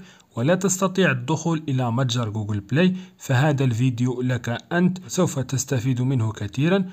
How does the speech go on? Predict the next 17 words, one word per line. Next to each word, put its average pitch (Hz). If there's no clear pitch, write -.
لأنني 175
سوف 185
أترك 156
لك 143
أيضًا 190
في 196
صندوق 156
الوصف 139
طريقة 185
تحميل 147
متجر 123
جوجل 113
بلاي 160
إذا 127
لم 160
يكن 147
موجود 123